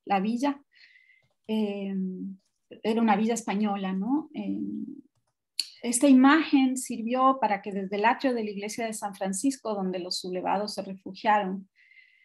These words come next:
los indios forasteros de la villa intentaran frenar la represión de los blancos. Por la noche, por todos los cerros y altos que cercan la villa, muchas veces cito, eh, eh,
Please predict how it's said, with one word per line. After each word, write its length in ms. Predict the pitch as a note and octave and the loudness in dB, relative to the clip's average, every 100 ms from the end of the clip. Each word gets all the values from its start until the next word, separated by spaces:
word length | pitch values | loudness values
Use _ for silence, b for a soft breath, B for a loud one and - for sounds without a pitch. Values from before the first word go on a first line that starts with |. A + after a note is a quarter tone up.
| b b - | b b -6
los 160 | A#3 A#3 | 0 6
indios 320 | B3 C#4 C#4 | 8 8 4
forasteros 540 | A#3 G#3+ - B3 B3+ | -2 -2 -2 -2 0
de 80 | A#3 | 0
la 160 | G#3 A3 | 0 2
villa 380 | C4 B3+ A#3+ - | 0 2 0 0
intentaran 640 | G#3+ G#3+ G#3 G#3 G#3+ A#3 | -2 -4 -4 -2 0 -2
frenar 500 | - G#3 G3+ G#3+ A3 | -6 -6 -2 -2 0
la 100 | G3 | -2
represión 500 | F#3+ F#3+ F#3+ F#3 F#3+ | -4 -8 -8 -4 -2
de 80 | F#3 | -2
los 200 | F3+ E3 | -4 -6
blancos. 680 | F3+ E3+ - - - - _ _ _ _ _ | -6 -6 -10 -14 -14 -16 _ _ _ _ _
Por 120 | A3+ | 0
la 100 | G#3+ | 2
noche, 640 | G#3+ A#3 C4+ C4 C#4+ C4+ - | 4 4 4 4 2 2 -2
por 180 | G#3 - | -8 -4
todos 240 | B3 C4 | 0 2
los 200 | B3+ A3 | 2 2
cerros 480 | - B3 A#3+ A#3+ A3 | 2 2 0 -2 0
y 80 | G#3+ | 2
altos 400 | G#3+ A3 A3 - | 2 0 -10 -10
que 100 | G#3+ | -10
cercan 400 | F#3 - G3+ G3 | -10 -8 -4 -2
la 100 | F#3+ | 0
villa, 480 | A3+ B3 C4+ D4+ - _ _ _ | 0 2 2 0 -6 _ _ _
muchas 380 | G#3+ A3 C#4 A3 | -2 0 -2 -2
veces 360 | A#3+ B3 B3+ | -2 -2 0
cito, 500 | - C4+ C4 A#3 - _ _ _ - | 2 2 2 -2 -4 _ _ _ -6
eh, 400 | G#3 G3 F#3 - - G#3+ _ b b b b - - | -6 -4 -6 -10 -14 -16 _ b b b b -20 -18
eh, 160 | - | -16